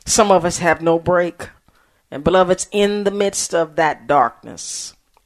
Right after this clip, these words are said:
in the midst of that place that's covered and hidden, God says and tells us to not to dread the disease that stalks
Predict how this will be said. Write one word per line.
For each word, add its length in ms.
in 180
the 80
midst 520
of 180
that 280
place 680
that's 240
covered 520
and 180
hidden, 520
God 260
says 600
and 140
tells 400
us 220
to 160
not 500
to 140
dread 440
the 100
disease 760
that 240
stalks 1200